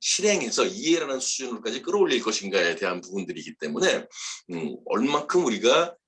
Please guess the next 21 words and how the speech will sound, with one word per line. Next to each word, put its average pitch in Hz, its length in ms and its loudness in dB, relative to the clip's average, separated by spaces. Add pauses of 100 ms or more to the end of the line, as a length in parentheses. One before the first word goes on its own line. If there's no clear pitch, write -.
이해를 98 420 -2
하고 117 300 -4
실천했는가, 135 1000 -2 (460)
이 113 140 -10
부분들이 113 320 -4
가장 - 400 -4 (260)
핵심적인 104 540 -2
내용이라고 76 440 -6
생각을 76 500 -8
해요. 90 260 0 (760)
음, - 180 -20 (1040)
아메이 143 320 4
사업을 123 640 4 (340)
시시하게 175 600 4
본다면 104 1080 0
시시하게 113 500 2
보입니다. 87 520 -8 (360)
근데 107 260 0
아메이 98 420 -2
비즈-, 92 320 -10
아메이를 90 500 0